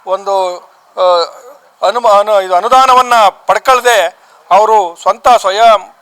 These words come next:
ಸೇವಕರಾಗಿ ಕರ್ತವ್ಯವನ್ನ ಯಾರು ನಿಭಾಯಿಸ್ತಾ ಇದ್ದಾರೋ ಅಂಥವ್ರನ್ನ ಗುರ್ಸಿ ಸಿದ್ದರಾಮಯ್ಯ ರತ್ನ,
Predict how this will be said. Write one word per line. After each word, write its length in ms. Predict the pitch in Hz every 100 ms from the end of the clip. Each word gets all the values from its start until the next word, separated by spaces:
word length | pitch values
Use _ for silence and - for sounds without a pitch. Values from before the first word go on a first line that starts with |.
| -
ಸೇವಕರಾಗಿ 800 | 185 233 247 233 208 214 214 165 _ _
ಕರ್ತವ್ಯವನ್ನ 640 | - 208 - 262 254 233 214
ಯಾರು 400 | 190 175 247 233
ನಿಭಾಯಿಸ್ತಾ 480 | 196 226 247 -
ಇದ್ದಾರೋ 460 | 220 202 190 185 147 _ _ -
ಅಂಥವ್ರನ್ನ 580 | 170 240 262 247 233 233
ಗುರ್ಸಿ 680 | 180 196 - - 277 220 - _ _
ಸಿದ್ದರಾಮಯ್ಯ 580 | - 196 240 254 240 220 214 196 - _ _ 175
ರತ್ನ, 300 | 196 -